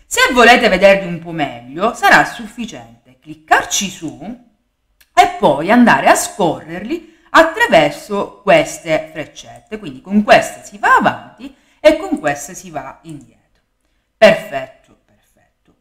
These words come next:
Quello che andremo a fare noi oggi è un curriculum. Quindi usciamo da questa categoria cliccando su indietro e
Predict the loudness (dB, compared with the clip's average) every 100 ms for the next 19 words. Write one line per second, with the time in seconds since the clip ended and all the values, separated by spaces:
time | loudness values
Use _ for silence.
0 | _ 2 6 4 4 -2 -2 -4 -4 4
1 | 4 4 -2 -8 -10 -14 -20 -14 -12 -12
2 | _ 4 6 4 2 2 4 4 2 -2
3 | -4 2 2 2 -6 -10 -10 -8 -4 -4
4 | -4 -10 -18 _ _ -2 0 0 -4 -16
5 | _ _ _ -20 -14 2 2 4 4 4
6 | 2 0 -2 -10 -10 -10 -10 -10 -10 -4
7 | -4 -4 -12 -14 -4 -4 -4 -10 -14 -12
8 | -6 -6 -6 -18 -14 -12 -10 -12 -14 -20
9 | _ -4 -4 -4 _ _ _ _ _ 4
10 | 4 4 -2 -14